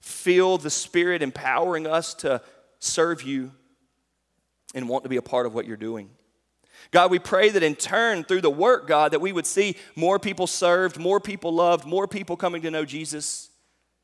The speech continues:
God, we pray that you would use our church to reach people, that families would be built up,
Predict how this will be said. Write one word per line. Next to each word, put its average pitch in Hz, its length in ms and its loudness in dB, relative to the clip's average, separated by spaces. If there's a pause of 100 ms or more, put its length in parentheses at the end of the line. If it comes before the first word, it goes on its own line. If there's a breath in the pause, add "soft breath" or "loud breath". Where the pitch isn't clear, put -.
(280)
God, 151 240 4
we 160 100 0
pray 156 400 2
that 131 640 0 (400)
you 165 140 -4
would 160 100 0
use 185 220 -2
our 156 100 2
church 156 360 -2
to 151 80 -4
reach 175 280 -6
people, 120 380 -8 (680)
that 120 100 -8
families 165 500 0
would 147 100 -8
be 139 120 -4
built 139 280 0
up, - 560 -8